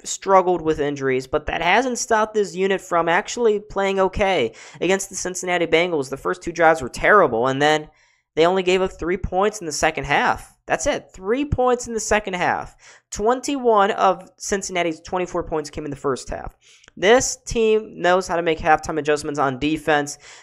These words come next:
At least Sean McDermott can lead a defense. I don't know about an offense, but he certainly can lead on the defense. And I will give my props. I have hated on Dane Jackson, cornerback for the Bills, in the past, but against the Bengals, he played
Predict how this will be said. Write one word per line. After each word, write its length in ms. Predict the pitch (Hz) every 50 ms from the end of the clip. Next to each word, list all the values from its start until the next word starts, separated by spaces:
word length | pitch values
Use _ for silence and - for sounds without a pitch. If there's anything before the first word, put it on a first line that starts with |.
| - -
At 80 | 143
least 200 | 170 208 233 220
Sean 180 | - 233 226 220
McDermott 340 | 214 214 - 196 196 196 196
can 140 | - 185
lead 160 | 185 196 196 185
a 40 |
defense. 640 | 170 170 190 190 190 190 - 151 117 104 104 113 120
I 100 | 123 139
don't 120 | 156 165
know 120 | 175 175 175
about 160 | 175 175 170
an 80 | 175
offense, 400 | 175 170 165 160 160 160 147 143
but 160 | - - 143 139
he 80 | 135
certainly 420 | 135 - - 156 165 165 165 165 160
can 220 | 156 - 147 147
lead 200 | 147 147 147 147
on 180 | - 139 139 135
the 80 | 127
defense. 580 | 123 131 127 120 120 - - 104 101 98 - -
And 240 | 107 110 113 113 - - - - - - _ _ _ _ -
I 120 | - 135 156
will 280 | 175 196 202 208 208 208
give 220 | 196 208 202 202
my 200 | 196 196 185 180
props. 440 | 175 - - 170 160 160 160 165 -
I 140 | 147 131 127
have 320 | 123 127 135 147 156 151
hated 340 | 151 - 156 147 156 160 156
on 160 | 151 151 147
Dane 260 | 143 143 147 151 143
Jackson, 540 | 139 139 143 139 143 143 - - - 143 139
cornerback 720 | 139 - - 135 139 143 139 131 131 127 127 127 135 - - - _ - - _
for 100 | - -
the 100 | 131 127
Bills, 340 | 120 127 123 123 120 123 123
in 180 | - 127 135 135
the 60 | 131
past, 600 | - - - 131 120 117 113 120 123 - - -
but 300 | - 110 107 101 - - _ _ _ _ _
against 280 | - 139 139 147 147 147
the 80 | - 147
Bengals, 380 | 139 135 135 127 127 123 -
he 340 | - - 139 139 139 139 139
played 640 | 135 - - - - 123 123 127 123 123 123 120 120